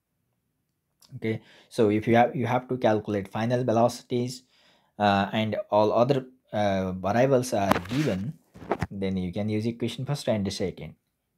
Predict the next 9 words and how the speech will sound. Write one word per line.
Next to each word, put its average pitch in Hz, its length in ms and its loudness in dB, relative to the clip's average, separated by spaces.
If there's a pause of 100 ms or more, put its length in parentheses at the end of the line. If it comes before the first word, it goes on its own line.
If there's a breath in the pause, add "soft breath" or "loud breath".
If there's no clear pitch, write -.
(400)
Look 101 160 -6
at 104 160 -2
here, 113 280 0 (400)
final 110 320 0
velocity 95 580 -2
term 90 300 -4
is 87 200 -10
there, 85 320 -12 (200)
okay? 139 320 -2